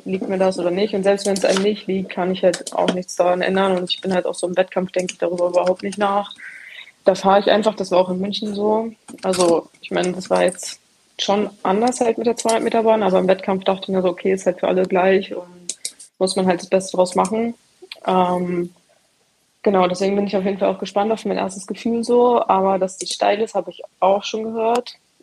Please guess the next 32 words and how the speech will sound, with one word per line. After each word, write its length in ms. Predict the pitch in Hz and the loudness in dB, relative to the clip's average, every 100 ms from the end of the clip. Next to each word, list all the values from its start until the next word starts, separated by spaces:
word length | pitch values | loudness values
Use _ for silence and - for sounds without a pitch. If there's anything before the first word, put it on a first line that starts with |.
| - | -8
Ähm, 680 | 190 185 180 180 180 175 175 _ _ - | -2 -2 -2 -4 -6 -8 -10 _ _ -20
ich 40 | - | 0
glaub, 180 | 185 180 | 0 2
alle 200 | 185 190 | 0 2
Bahnen 340 | 196 190 196 | 0 0 -2
fühlen 200 | 190 190 | -6 -6
sich 80 | 190 | -4
erstmal 260 | 196 190 | -4 -4
steil 300 | 185 185 190 | -4 0 2
an, 160 | 196 196 | 2 -2
wenn 80 | 190 | -4
man 120 | 185 | -4
aus 120 | 185 | -6
Frankfurt 320 | - 185 185 | -6 -8 -6
Oder 200 | - 196 | -4 -4
kommt, 300 | 202 - 220 | -6 -6 -6
<laughs> 100 | - 254 247 - - 190 214 175 | -4 -6 -6 -6 2 2 4 0
weil 560 | - 185 180 185 185 165 _ - | 2 4 6 6 4 0 _ -8
die 120 | 190 | -6
ist 100 | 185 | -2
halt 180 | 180 170 | -2 -2
jetzt 200 | 156 - | -6 -8
nicht 120 | 165 | -8
so 140 | 175 | -6
super 240 | 165 185 180 | -6 -4 -4
steil, 360 | - 180 185 | 2 4 4
aber 180 | 170 170 | 4 -2
dafür 260 | 170 - 185 | -2 -2 -4
halt 100 | 170 | -2
auch 120 | 180 | -6
sehr, 220 | 180 175 - | -4 -6 -8
also 240 | - - | -18 -18